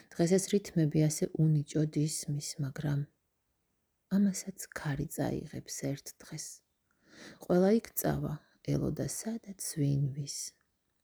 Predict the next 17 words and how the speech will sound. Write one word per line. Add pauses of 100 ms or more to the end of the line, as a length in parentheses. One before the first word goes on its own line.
სადაც
ხატავენ (500)
ლამაზ, (840)
სევდიან
ღმერთებს. (1300)
მე
კი
სახლში
ვარ, (800)
მამის
საფლავშიც, (540)
ქარშიც, (640)
მერცხლის
ბუდეშიც,
თოვლში,
ავდარში,
მარტში.